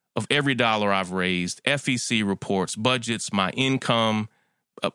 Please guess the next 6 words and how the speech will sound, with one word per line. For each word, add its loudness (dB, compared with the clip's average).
bank 0
statements, 0
I 4
R 2
S -2
reports, -2